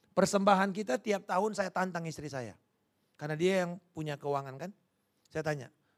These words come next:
"Berapa tahun dua ribu dua, dua, sembilan belas persembahan kita? Yang sepuluh persen kedua." "Dah? Berapa?" Saya lihat saya jumlah. "Naik nggak dengan yang dua ribu delapan belas?" Kalau nggak naik,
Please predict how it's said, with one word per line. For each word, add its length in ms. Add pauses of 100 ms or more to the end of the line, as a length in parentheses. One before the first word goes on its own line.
(140)
"Berapa 320
tahun 240
dua 160
ribu 160
dua, 320
dua, 240
sembilan 320
belas 160
persembahan 480
kita? 240 (160)
Yang 240
sepuluh 160
persen 240
kedua." 320 (1500)
"Dah? 240 (720)
Berapa?" 320 (880)
Saya 240
lihat 80
saya 160
jumlah. 240 (1300)
"Naik 240
nggak 240
dengan 240
yang 160
dua 160
ribu 240
delapan 240
belas?" 320 (880)
Kalau 240
nggak 160
naik, 240